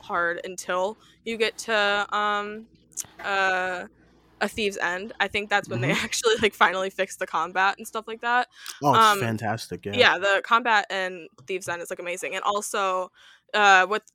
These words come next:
Speaker 1: 'cause you do a lot of climbing in the games, and I think that kinda gets repetitive after a while, but then i-, in Four, they added, like, the grappling hook, and then you have that pokey stick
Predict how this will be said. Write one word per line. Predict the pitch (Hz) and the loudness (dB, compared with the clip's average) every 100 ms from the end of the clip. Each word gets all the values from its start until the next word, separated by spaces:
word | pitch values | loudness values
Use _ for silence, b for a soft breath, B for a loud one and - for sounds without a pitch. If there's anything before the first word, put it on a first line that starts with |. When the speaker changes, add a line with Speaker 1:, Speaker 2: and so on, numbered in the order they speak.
| - | -12
Speaker 1:
'cause | 240 247 | -6 -4
you | 285 | -2
do | 330 | -2
a | 349 | 2
lot | 320 262 | 2 0
of | |
climbing | - 180 180 190 202 | -2 -6 -4 -8 -8
in | 208 | -10
the | 214 | -4
games, | 214 214 220 | -4 -4 -8
and | 202 190 | -6 -6
I | |
think | 190 208 | -6 -8
that | 220 208 | -8 -8
kinda | 208 185 | -10 -10
gets | 190 190 | -12 -10
repetitive | 175 - 165 180 190 | -10 -8 -10 -8 -6
after | 190 202 190 | -6 -6 -8
a | |
while, | 185 185 190 | -4 -4 -4
but | 185 - | -6 -6
then | 180 185 - | -8 -8 -8
i-, | 190 - _ | -8 -8 _
in | 190 196 190 185 185 185 156 | -6 -4 -4 -4 -8 -16 -20
Four, | - 208 202 185 185 b b b - | -10 -4 -2 -2 -4 b b b 0
they | 190 - | 2 6
added, | 185 180 180 | 6 4 0
like, | 170 180 | -4 -6
the | 185 | 0
grappling | 240 247 254 240 233 | 4 4 4 -8 -6
hook, | 240 226 220 220 - | -2 0 0 0 -4
and | 202 | -6
then | 196 | -6
you | 190 | -6
have | 202 190 | -4 -2
that | 190 - | -4 -6
pokey | 220 208 220 | -8 -8 -8
stick | 208 - 202 | -8 -6 -6